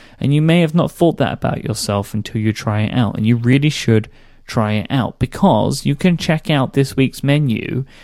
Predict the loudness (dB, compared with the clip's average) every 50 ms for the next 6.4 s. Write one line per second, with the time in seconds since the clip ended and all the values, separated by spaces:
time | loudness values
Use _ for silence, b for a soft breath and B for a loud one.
0 | B B B 0 0 2 2 0 0 -2 -8 -18 -10 -8 -6 -2 0 2 2 4
1 | 4 6 6 6 6 6 6 4 4 2 0 -4 -8 -12 -8 -2 0 2 2 2
2 | 0 -2 -6 -10 b b b b b b _ -2 -2 -2 -2 -4 -2 -2 0 0
3 | 0 0 2 2 2 2 -2 -2 -2 -4 -6 -6 b b b b b b 0 0
4 | 0 2 2 2 4 4 4 2 0 -2 -4 -6 -4 0 2 4 4 4 4 4
5 | 2 2 2 2 2 2 2 0 0 0 0 2 2 2 0 -2 -4 -6 -4 -2
6 | 0 0 0 0 -2 -4 -6